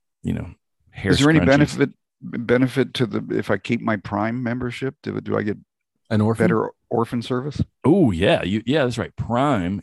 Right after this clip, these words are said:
Speaker 1: gets, uh, Prime orphans. Those, those are the ones that
Speaker 2: Extra
Speaker 1: proven them,
Speaker 2: care.
Speaker 1: yeah, they've proven themselves to be
Speaker 2: <laughs>
Speaker 1: sturdy workers over the holidays,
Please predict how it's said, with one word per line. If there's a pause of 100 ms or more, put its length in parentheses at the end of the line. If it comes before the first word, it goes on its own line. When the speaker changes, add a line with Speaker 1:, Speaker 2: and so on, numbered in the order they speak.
Speaker 1:
gets,
uh,
Prime
orphans.
Those,
those
are
the
ones
that
Speaker 2:
Extra
Speaker 1:
proven
them,
Speaker 2:
care.
Speaker 1:
yeah,
they've
proven
themselves
to
be
Speaker 2:
<laughs>
Speaker 1:
sturdy
workers
over
the
holidays,